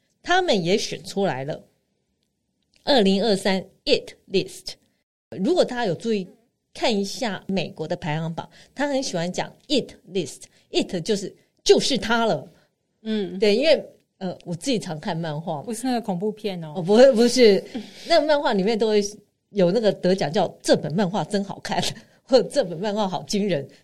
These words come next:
Speaker 1: 它这个就是，就是它了的排行榜。然后它是针对所有，呃，新的饭店或者重新改装的饭店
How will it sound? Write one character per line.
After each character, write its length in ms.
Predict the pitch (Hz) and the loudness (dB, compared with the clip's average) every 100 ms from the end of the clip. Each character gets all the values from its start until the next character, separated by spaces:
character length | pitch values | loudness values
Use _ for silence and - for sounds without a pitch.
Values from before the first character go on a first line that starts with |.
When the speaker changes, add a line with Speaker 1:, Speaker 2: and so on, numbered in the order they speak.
| - | 0
Speaker 1:
它 140 | 262 | 2
这 120 | 262 | 4
个 80 | 220 | 2
就 140 | 196 | 2
是， 120 | 190 - - _ | -2 -6 -14 _
就 140 | - 320 | 4 4
是 160 | 302 | 4
它 280 | 220 196 202 | 2 2 2
了 200 | 185 175 - _ _ | 2 0 -6 _ _
的 80 | 180 | -6
排 180 | 170 | -4
行 160 | 165 160 | -4 -4
榜。 180 | 156 - _ _ _ _ - | -6 -8 _ _ _ _ -4
然 120 | 247 | 0
后 60 | |
它 260 | 311 320 339 | 0 0 -2
是 180 | - 302 202 - _ _ _ | 0 -2 -4 -8 _ _ _
针 340 | - 320 302 311 - | 0 0 0 -6 -2
对 220 | 311 196 | 0 2
所 360 | 160 - 175 196 | 0 -4 0 2
有， 300 | 190 - - _ | 0 -2 -8 _
呃， 180 | - - | -14 -12
新 480 | - - - 302 302 | -10 -6 -2 -2 0
的 80 | 240 | 0
饭 300 | - 196 156 | 2 2 2
店 240 | 185 143 - _ _ | 0 -2 -6 _ _
或 100 | - | -4
者 140 | 233 175 | -2 -2
重 320 | - - 196 | -4 -4 -4
新 260 | 226 285 285 | -2 -4 -4
改 160 | - - | -6 -6
装 180 | 180 165 | -6 -6
的 60 | |
饭 260 | - 175 139 | -4 -6 -6
店 300 | - 165 - | -6 -8 -8